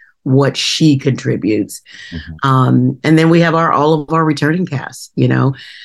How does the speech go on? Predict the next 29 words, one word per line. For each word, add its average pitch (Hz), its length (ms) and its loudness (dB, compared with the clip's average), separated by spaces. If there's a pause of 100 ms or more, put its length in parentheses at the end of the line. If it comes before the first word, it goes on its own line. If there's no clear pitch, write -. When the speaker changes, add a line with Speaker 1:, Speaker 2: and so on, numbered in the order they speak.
(420)
Speaker 1:
I, - 220 -4
I 156 80 -2
can't 156 260 -2
tell 160 200 2
you 160 120 6
what 135 180 2
it's - 200 -8
like 131 480 0 (380)
to 156 120 -2
look 139 300 4
at 143 100 0
a - 40 -2
call 135 300 0
sheet 131 380 0
and 127 140 2
know 131 180 4
that 123 140 0
you're 127 140 0
gonna 127 160 2
be 127 100 0
playing 123 380 -2
opposite 131 440 -4
Ron 123 300 -2
Cephas 127 400 -4
Jones 123 580 -2 (200)
Speaker 2:
Mm. 90 320 -2
Speaker 1:
or 139 60 -6
Mekhi 131 380 -2
Phifer. 127 640 -2